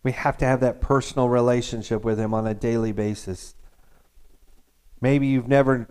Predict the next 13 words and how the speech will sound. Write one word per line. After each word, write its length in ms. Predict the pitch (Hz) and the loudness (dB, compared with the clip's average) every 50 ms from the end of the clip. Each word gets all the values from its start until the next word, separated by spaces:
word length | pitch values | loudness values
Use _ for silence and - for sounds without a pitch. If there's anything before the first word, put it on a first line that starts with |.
| - - - - - - - - - - | -14 -20 -20 -20 -20 -20 -20 -16 -8 -8
accepted 560 | 131 - - - - 196 190 - - 147 139 | -6 -6 -2 4 4 4 4 4 2 2 4
him 300 | 135 131 120 110 - - - - - | 4 2 0 -2 -8 -12 -18 -12 -6
as 160 | 123 123 117 | -4 -4 -2
your 100 | 117 120 | -2 -2
personal 400 | - - 135 131 - - 135 123 | -2 0 -2 -2 -2 -2 -4 -4
Savior. 400 | 107 - - 143 139 131 131 131 | -2 2 2 2 2 4 2 0
Maybe 680 | 127 127 139 147 156 165 156 160 156 151 147 135 113 - - - - - - - - - - - - - - - - - - - - - - - - - - - - - | 2 2 2 4 4 4 4 4 2 2 2 0 -2 -8 -18 -20 -20 -20 -20 -20 -20 -20 -18 -18 -18 -18 -20 -20 -20 -20 -20 -20 -20 -20 -20 -20 -20 -20 -20 -20 -12 -2
you 160 | 135 151 165 | 4 6 6
don't 220 | 165 160 156 143 | 8 8 6 4
have 220 | 131 147 160 160 151 | 4 4 4 4 6
that 200 | 156 147 143 - | 6 4 4 4
personal 400 | - 165 160 143 - 160 151 147 | 2 2 2 2 2 2 4 6
relationship. 920 | 143 147 143 147 156 165 165 156 - - 139 117 - 151 135 117 - - | 6 6 8 8 8 6 6 2 0 -4 -6 -2 0 0 0 0 0 -6